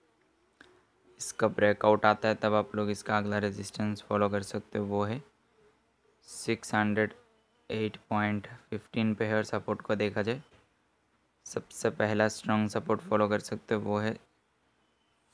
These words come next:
फ़ाइव हंड्रेड ट्वेंटी थ्री पॉइंट एटी पे है। अगर ब्रेकडाउन आता है, आप लोग इसका अगला सपोर्ट फॉलो कर सकते हो, वो है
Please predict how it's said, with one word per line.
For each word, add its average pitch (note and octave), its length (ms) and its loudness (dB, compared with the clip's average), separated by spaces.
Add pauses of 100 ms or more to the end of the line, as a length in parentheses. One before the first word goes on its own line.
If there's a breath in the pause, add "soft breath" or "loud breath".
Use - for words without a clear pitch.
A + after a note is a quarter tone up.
फ़ाइव G#2 220 6
हंड्रेड G#2+ 420 2 (680)
ट्वेंटी G#2+ 420 2
थ्री G#2 340 0 (140)
पॉइंट G#2 300 2
एटी G#2 320 0
पे G#2+ 140 2
है। A#2+ 200 -2 (3250)
अगर G#2 260 2
ब्रेकडाउन G2+ 520 0
आता G#2 260 0
है, G#2+ 100 0
आप G2+ 180 -2
लोग G2+ 160 0
इसका A#2 320 0 (720)
अगला G#2+ 300 4
सपोर्ट G#2 320 0
फॉलो G#2 280 2
कर G#2 140 4
सकते - 320 -2
हो, G#2+ 80 4
वो G#2 140 4
है G#2 100 4